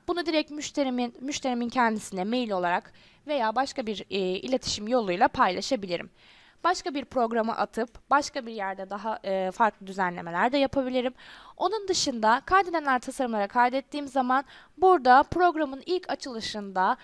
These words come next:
sol tarafta ana sayfanın üç aşağısında kaydedenler tasarım diye bir bölüm çıkar. Buranın içine kaydeder ve galerime kaydet var. Ben genel olarak galerimi kullanmak istiyorum.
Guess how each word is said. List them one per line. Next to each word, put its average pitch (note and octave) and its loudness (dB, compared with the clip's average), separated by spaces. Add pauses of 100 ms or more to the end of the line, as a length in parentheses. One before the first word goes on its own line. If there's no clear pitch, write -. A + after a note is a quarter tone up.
(100)
sol F4+ 4
tarafta A#3 -2
ana E4+ 0
sayfanın G#3+ -2 (200)
üç F#4 -4
aşağısında A#3 -2
kaydedenler C4+ 4
tasarım B3+ -6
diye D4 -2
bir C#4 0
bölüm A3+ 0
çıkar. - -4 (440)
Buranın F#4+ 2
içine C#4+ -4
kaydeder F#3 -2 (340)
ve G4 0 (280)
galerime F4 2 (360)
kaydet B3+ 2
var. - -6 (560)
Ben F#4 4 (200)
genel F#4 0
olarak B3 2
galerimi D4+ -4
kullanmak G3 -8
istiyorum. G#3+ -6